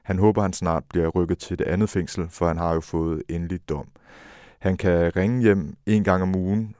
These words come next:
Typisk er det et opkald på en time, de har, og så kan han få besøg en gang om ugen. Øh, tidligere var det kun en times besøg, da han sad på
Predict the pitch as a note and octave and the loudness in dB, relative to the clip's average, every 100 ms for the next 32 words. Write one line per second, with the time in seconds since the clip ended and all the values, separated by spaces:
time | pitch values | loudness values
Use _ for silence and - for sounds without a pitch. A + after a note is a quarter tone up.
0 | _ - G#2+ G#2 F#2+ - - F2+ F2+ F2 | _ -6 -4 -2 -4 -6 -4 -2 0 2
1 | F2 F2 F2 C#2 F2+ - G#2+ F#2+ - F#2 | 2 0 0 0 0 0 -2 -2 -2 -2
2 | E2+ - F#2 E2 - F#2+ G2 A2 G2 F#2+ | -2 -2 -4 -4 -6 -4 -2 -2 0 0
3 | - - - - - _ - - G2+ F#2+ | -2 -12 -20 -20 -20 _ -8 -4 -2 0
4 | F#2+ - F#2+ F#2 F2 F#2 G2 E2+ - F#2 | -2 0 4 4 2 -2 -2 -2 -2 -2
5 | E2 D#2 E2+ D#2 E2 E2+ E2+ _ _ _ | -2 -4 -4 -4 -6 -6 -10 _ _ _
6 | _ - F#2 E2+ - G#2 G#2 F#2 E2+ - | _ -12 -8 -6 -2 0 2 2 0 -2
7 | F#2 F2+ - - G#2 F#2+ G2 F#2+ - F2 | -4 -4 -6 -2 -2 -2 -4 -6 -6 -4
8 | G#2 F#2+ - - - E2+ E2 F2 D#2+ - | 0 -2 -4 -10 -4 -2 -2 -2 -2 -2
9 | F2+ E2+ E2+ E2 | -2 0 0 -2